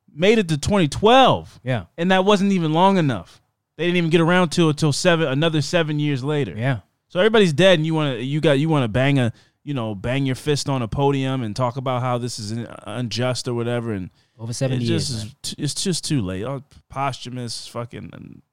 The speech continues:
Speaker 1: honorary apology, whatever, man.
Speaker 2: Norma Paget, then eighty-six years old,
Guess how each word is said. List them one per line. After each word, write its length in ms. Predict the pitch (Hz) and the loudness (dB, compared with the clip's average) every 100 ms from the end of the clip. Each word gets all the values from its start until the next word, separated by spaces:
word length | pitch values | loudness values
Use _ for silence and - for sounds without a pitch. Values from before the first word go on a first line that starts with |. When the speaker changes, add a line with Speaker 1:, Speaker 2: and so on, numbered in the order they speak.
| _ _ _ _ _ 123 | _ _ _ _ _ -8
Speaker 1:
honorary 840 | 135 135 127 127 131 131 123 110 - | -6 -6 -6 -6 -6 -8 -10 -12 -16
apology, 640 | 113 139 127 120 113 - - _ | -14 -8 -8 -8 -12 -20 -20 _
whatever, 420 | 180 175 92 71 71 | -10 -10 -10 -14 -20
man. 120 | 80 85 82 _ _ _ _ _ _ _ _ _ | -20 _ _ _ _ _ _ _ _ _ _ _
Speaker 2:
Norma 240 | 147 196 214 | 4 6 8
Paget, 560 | 185 180 135 147 120 _ _ _ _ _ _ _ _ _ _ _ _ _ _ _ _ _ _ | 8 8 6 2 0 _ _ _ _ _ _ _ _ _ _ _ _ _ _ _ _ _ _
then 320 | 127 143 190 190 | 2 6 6 6
eighty-six 500 | 165 208 - 220 - | 6 6 6 4 6
years 220 | 190 156 | 6 8
old, 320 | 147 107 87 | 6 4 -2